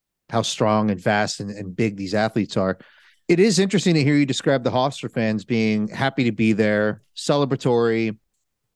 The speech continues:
you know, not dwelling or, or heckling the players as they're walking off the court and losing a game to end their season. It, it does lend you know, it, it kind of lends thought to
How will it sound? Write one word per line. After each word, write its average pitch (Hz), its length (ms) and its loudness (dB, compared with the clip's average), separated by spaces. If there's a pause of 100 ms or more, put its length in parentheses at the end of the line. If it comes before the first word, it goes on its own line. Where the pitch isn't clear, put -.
(240)
you 131 100 -4
know, 123 120 2
not 131 260 0
dwelling 120 520 0
or, 104 320 -2 (400)
or 113 160 -2
heckling 120 420 0
the 113 80 0
players 113 480 0
as 110 120 -4
they're 107 120 -6
walking 110 340 0
off 110 140 -2
the 101 80 -8
court 107 300 2
and 101 100 -2
losing 107 300 0
a 98 40 -4
game 104 360 -2
to 90 120 -4
end 104 160 -2
their 104 100 0
season. 101 500 -2 (580)
It, 147 200 2
it 139 180 0
does 143 320 4
lend 127 600 0 (920)
you 123 100 -2
know, 107 140 0
it, 123 220 0
it 123 200 -2
kind 127 200 2
of 117 200 0
lends 123 840 -2 (1040)
thought 127 380 2
to 117 640 2